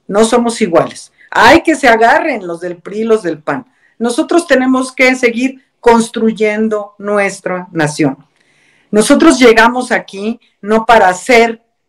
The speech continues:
yo, es Antares, es no. No,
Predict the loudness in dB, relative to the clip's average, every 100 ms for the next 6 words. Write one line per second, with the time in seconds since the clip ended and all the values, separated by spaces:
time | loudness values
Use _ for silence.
0 | _ _ _ _ -2 2 4 2 _ _
1 | -14 -12 -10 -12 -6 -4 -4 -6 -10 -14
2 | -12 -6 -4 -4 -8 _ _ _ _ _
3 | _ _ _ _ _ _ 2 4 4